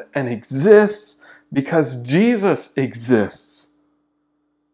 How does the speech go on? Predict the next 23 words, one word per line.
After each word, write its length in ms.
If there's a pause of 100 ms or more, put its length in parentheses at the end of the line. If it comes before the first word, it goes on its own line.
(580)
And 120
we've 160
seen 340
him, 400
and 260
as 220
we 240
see 540
and 280
know 240
him, 360 (340)
we 120
come 340
to 60
the 100
realization 960 (260)
that 160
we 140
were 180
created 840 (320)
to 160
adore 440
him 460